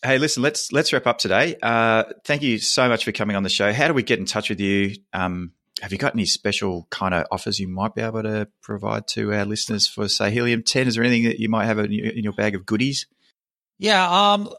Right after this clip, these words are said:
Speaker 2: the best way to reach me, first of all, is, is, like, I'm, if anybody s-, tries to email me, like, uh, uh,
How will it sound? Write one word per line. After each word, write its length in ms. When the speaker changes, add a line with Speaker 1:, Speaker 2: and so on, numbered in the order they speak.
Speaker 2:
the 140
best 240
way 100
to 80
reach 280
me, 180
first 300
of 40
all, 120
is, 260
is, 340
like, 220
I'm, 200
if 180
anybody 760
s-, 320
tries 280
to 140
email 220
me, 240
like, 380
uh, 100
uh, 400